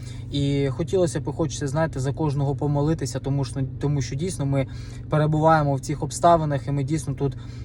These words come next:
м, бачимо, наскільки, знаєте, загроза смерті, вона ходить просто кожного дня,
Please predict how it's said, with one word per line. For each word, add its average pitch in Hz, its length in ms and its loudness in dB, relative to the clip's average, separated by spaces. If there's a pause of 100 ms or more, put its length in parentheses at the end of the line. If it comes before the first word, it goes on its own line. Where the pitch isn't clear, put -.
(100)
м, 135 260 2
бачимо, 139 520 4
наскільки, 139 800 0
знаєте, 135 540 2
загроза 143 540 2
смерті, 156 560 2 (200)
вона 147 460 2
ходить 147 460 -2
просто 165 380 0
кожного 135 560 0
дня, 139 320 0